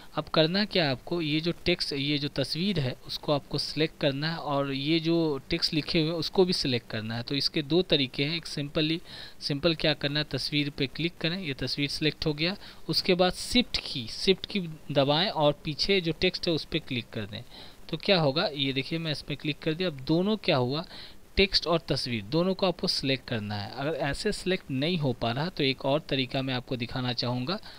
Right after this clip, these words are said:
वो भी देख लें आप। ये मैं थोड़ा सा पेज को छोटा किया।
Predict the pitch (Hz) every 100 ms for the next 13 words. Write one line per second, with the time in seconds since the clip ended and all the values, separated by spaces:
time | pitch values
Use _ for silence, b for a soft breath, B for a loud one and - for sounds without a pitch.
0 | B - 120 139 143 139 - 143 147 190
1 | - B B B - - 131 139 139 -
2 | 131 127 - - 127 - 135 - 127 143
3 | - 135